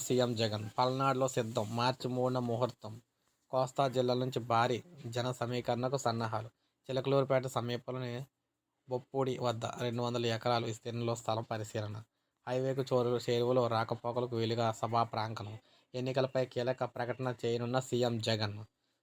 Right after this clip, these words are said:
So, మొత్తంగా చూసుకున్నట్లయితే ఎన్నికలపై కీలక ప్రకటన అయితే చేయబోతున్నారు సీఎం జగన్మోహన్ రెడ్డి గారు. ఎందుకంటే ఇప్పటికే సభలు, రెండు సభలు కూడా హైలైట్ అయినాయి. So, సిద్ధం సభ, మూడు సభలు హైలైట్ అయినాయి. ఇప్పుడు నాలుగో సభ అయితే పెడుతున్నారన్నమాట.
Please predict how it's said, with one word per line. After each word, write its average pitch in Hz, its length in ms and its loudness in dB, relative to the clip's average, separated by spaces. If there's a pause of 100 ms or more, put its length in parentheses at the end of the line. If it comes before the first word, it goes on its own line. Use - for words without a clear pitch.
(120)
So, 143 60 -4 (100)
మొత్తంగా 139 400 4
చూసుకున్నట్లయితే 131 720 0 (200)
ఎన్నికలపై 131 540 2
కీలక 127 300 -2
ప్రకటన 127 300 0
అయితే 123 220 -6
చేయబోతున్నారు 123 640 2
సీఎం 120 320 0
జగన్మోహన్ 117 540 -2
రెడ్డి 110 220 -6
గారు. 127 200 4 (760)
ఎందుకంటే 131 520 2 (320)
ఇప్పటికే 135 320 -2 (100)
సభలు, 120 260 0 (140)
రెండు 120 240 -2
సభలు 120 320 4
కూడా 123 120 2 (200)
హైలైట్ 120 360 -2
అయినాయి. 123 260 0 (540)
So, 139 60 -4 (100)
సిద్ధం 135 340 4
సభ, 127 100 6 (100)
మూడు 131 180 4
సభలు 131 220 6
హైలైట్ 131 240 4
అయినాయి. 139 140 2
ఇప్పుడు 127 180 -2
నాలుగో 123 300 4
సభ 123 140 0
అయితే 120 200 -2
పెడుతున్నారన్నమాట. 117 680 -2